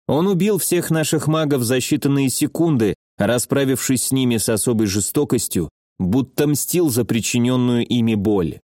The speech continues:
Воины бросились в рассыпную, а Хинарим, улыбаясь, повёл плечами.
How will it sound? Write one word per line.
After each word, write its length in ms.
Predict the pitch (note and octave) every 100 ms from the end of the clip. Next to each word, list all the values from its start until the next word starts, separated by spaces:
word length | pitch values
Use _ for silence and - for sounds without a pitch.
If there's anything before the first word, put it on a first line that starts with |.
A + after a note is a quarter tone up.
| _ _
Воины 480 | - G#2+ G#3 A3 G#3
бросились 580 | D3 F#3+ F#3 F3+ E3+ -
в 80 | B2+
рассыпную, 800 | D3+ - D3+ F#3 A#3 A3 G3 D#3+
а 140 | - B2
Хинарим, 560 | - E3+ G#3+ A3+ F#3+
улыбаясь, 500 | D#3+ D3+ C#3+ D#3 D3
повёл 360 | - C3+ C#3+ C#3+
плечами. 680 | A#2+ G#2+ - G#2 G2 F2+